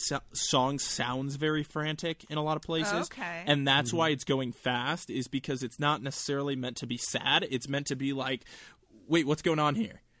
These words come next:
Speaker 1: Like, my spot was next to you. Hang on. Wait, I, I wish you knew. So many things I wish you knew. Wait, this
Speaker 2: You
Speaker 1: is
Speaker 2: should,
Speaker 1: killing me."
Speaker 2: you should do a very cool, like, spoken word poetry for this. You could.
Speaker 3: Yes, that'd be neat.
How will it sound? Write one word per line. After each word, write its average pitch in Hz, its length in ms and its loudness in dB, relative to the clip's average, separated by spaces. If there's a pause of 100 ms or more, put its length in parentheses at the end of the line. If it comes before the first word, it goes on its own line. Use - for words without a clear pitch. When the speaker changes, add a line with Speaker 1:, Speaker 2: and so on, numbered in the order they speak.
(260)
Speaker 1:
Like, 139 240 4
my 165 140 6
spot 165 300 6
was 156 120 4
next 151 240 2
to 160 100 2
you. 151 240 4 (200)
Hang 175 220 0
on. 123 180 -2 (120)
Wait, 156 280 2 (480)
I, 156 180 2
I 160 80 4
wish 180 220 6
you 165 80 2
knew. 160 420 4
So - 160 0
many 175 140 2
things 175 240 0
I 156 40 0
wish 143 200 0
you 147 80 0
knew. 127 240 -2 (720)
Wait, 156 300 2
this 208 140 4
Speaker 2:
You 220 60 2
Speaker 1:
is 190 60 0
Speaker 2:
should, 240 100 2
Speaker 1:
killing 254 240 12
me." 131 280 4 (100)
Speaker 2:
you 247 100 -4
should 480 480 -6
do 240 200 -6
a 254 60 -4
very 196 480 -6
cool, 208 320 -8
like, 175 280 -8
spoken 180 500 -12
word 170 220 -12
poetry 160 440 -18
for 160 140 -20
this. - 440 -20 (400)
You 208 140 -12
could. - 100 -12
Speaker 3:
Yes, 175 280 -6
that'd 101 180 -6
be 107 80 -8
neat. 117 320 -6